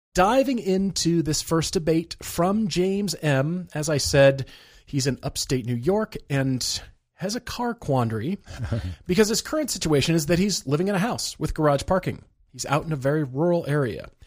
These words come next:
Speaker 1: He's got a long commute to work, fifty plus miles each way on mostly twisty, fun back roads.
Speaker 2: Sounds fun, yeah.
Speaker 1: He says it's not too much travel outside this long commute on the back roads, which is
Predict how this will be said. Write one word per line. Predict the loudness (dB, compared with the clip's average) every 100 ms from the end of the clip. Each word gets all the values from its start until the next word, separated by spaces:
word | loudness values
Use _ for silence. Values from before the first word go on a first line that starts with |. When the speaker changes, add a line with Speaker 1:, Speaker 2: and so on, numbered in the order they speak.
| _ _
Speaker 1:
He's |
got | -8 -6
a |
long | -2 -2 -2
commute | -2 -2 -2
to | 0
work, | 2 0 -4
fifty | -14 -4 -4 -2 -6
plus | -2 -2 0 0
miles | -2 0 -2 -4
each | -8 -8 -2
way | 2 2
on | 2 0 0
mostly | 0 0 -2 -2 -4
twisty, | -4 -4 -4 -4 -4
fun | -2 0
back | 0 2
roads. | 2 2 -2
Speaker 2:
Sounds | -4 -4 -4
fun, | -2 -2 -2 -4
yeah. | -4 -4
Speaker 1:
He | 4
says | 6 6
it's | 0
not | -4 -2
too | 0
much | 0
travel | 4 6 6
outside | 4 4 2
this | 2
long | 0 -2
commute | 2 4 6
on | 4
the |
back | 0 4
roads, | 4 4 0 -4
which | 0 0
is | -2